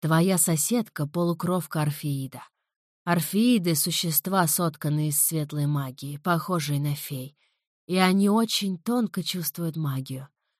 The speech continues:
Находясь рядом с тёмными, орфеиды ощущают беспокойство и дискомфорт. А моё присутствие убьёт её».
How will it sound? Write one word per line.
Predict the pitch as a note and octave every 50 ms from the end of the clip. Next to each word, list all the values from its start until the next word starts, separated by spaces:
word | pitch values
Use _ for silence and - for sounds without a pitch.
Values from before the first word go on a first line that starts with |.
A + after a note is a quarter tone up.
| _ _ -
Находясь | - D#3 C#3+ - F3+ E3 E3+ E3 D#3+ D3 -
рядом | D#3 D3+ D3+ D3+ D3+ D3
с | C#3+ -
тёмными, | - - G#3 G3+ F3+ D#3 C#3+ C#3 C#3 C3+ C3 C#3 _ _ _ _ -
орфеиды | F3 D#3 D#3 D3 - F3 F3 F#3 G3 F3 F3 E3
ощущают | D#3 D3+ - - E3 D3+ C#3+ - F3 D#3+ D#3 D3+
беспокойство | D3+ D3 D#3 C#3 - - D#3 D3 D3+ - F#3+ F3+ D#3 D3 - - D3
и | D3
дискомфорт. | C#3+ D3 C#3+ - - - D3 C#3+ C#3+ - - D3 C#3 - - - - _ _ _ _ _ _ _ _ _ _ _ _ _ -
А | D#3 D#3 D3
моё | D3 C#3+ C#3 C#3 C3+ C#3+ C#3+ D3
присутствие | - E3+ D#3+ D3 - - D#3 D3 - - - - D#3 D3+
убьёт | D3+ D3+ D3 D3 C#3 D3 C#3+ D#3 D#3 -
её». | - D3 C3+ B2+ C3 A#2+